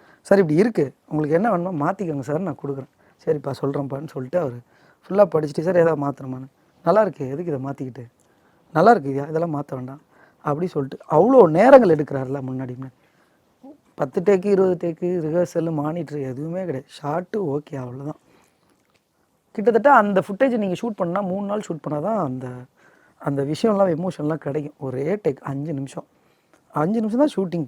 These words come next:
பண்ணோம். அந்த ஒரு சீன் படத்தை காப்பாத்துங்கிறது எனக்கு நல்லா தெரியும்.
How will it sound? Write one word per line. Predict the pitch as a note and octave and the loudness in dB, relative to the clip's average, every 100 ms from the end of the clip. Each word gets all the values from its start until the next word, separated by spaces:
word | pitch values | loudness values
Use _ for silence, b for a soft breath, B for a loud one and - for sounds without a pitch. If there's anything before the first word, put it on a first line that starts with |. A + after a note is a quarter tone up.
| B2 | -6
பண்ணோம். | D3 D3+ _ _ _ _ _ | -10 -10 _ _ _ _ _
அந்த | - D#3+ D#3 C#3 | -2 0 0 0
ஒரு | C3+ | -2
சீன் | C3 B3 C#4+ - _ | -2 0 0 -2 _
படத்தை | D#3 C#3+ C#3 C#3+ | -4 -4 -4 -6
காப்பாத்துங்கிறது | C3+ C#3 D3 D3+ D3 | -4 -4 -6 -6 -6
எனக்கு | C#3 B2+ | -6 -8
நல்லா | B2+ D3 | -8 -6
தெரியும். | D3+ D3 D3 | -6 -8 -10